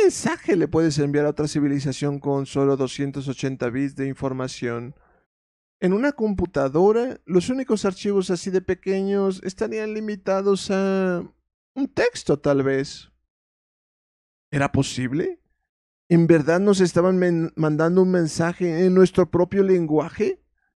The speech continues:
Ahora que lo pensaba, no era tan descabellado. Hemos realizado transmisiones en prácticamente casi todo idioma vigente por los últimos setenta años. Comencé a descifrarlo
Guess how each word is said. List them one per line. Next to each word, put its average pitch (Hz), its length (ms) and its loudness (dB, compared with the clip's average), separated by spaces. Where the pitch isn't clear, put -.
Ahora 120 340 0
que 135 100 -2
lo 120 140 -2
pensaba, 123 680 -4
no 135 140 0
era 202 160 0
tan 127 220 -4
descabellado. 120 1000 -6
Hemos 220 220 0
realizado 214 480 4
transmisiones 185 760 2
en 170 120 0
prácticamente 165 760 -2
casi 160 360 -6
todo 175 360 2
idioma 156 420 2
vigente 151 500 -6
por 135 160 -2
los 135 200 0
últimos 143 380 -4
setenta 131 640 -6
años. 139 480 -6
Comencé 127 400 -2
a 143 60 -2
descifrarlo 180 920 0